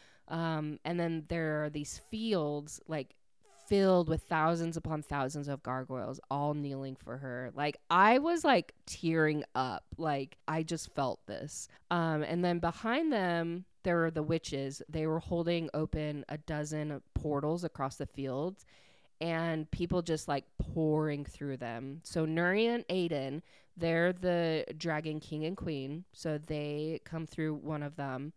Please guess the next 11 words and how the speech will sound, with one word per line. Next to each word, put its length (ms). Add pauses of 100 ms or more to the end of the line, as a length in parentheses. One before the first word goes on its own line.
(340)
and 180
several 380
of, 80
like, 340
the 140
dragon 400
guard. 400
And 240
then 240
another 400
one 280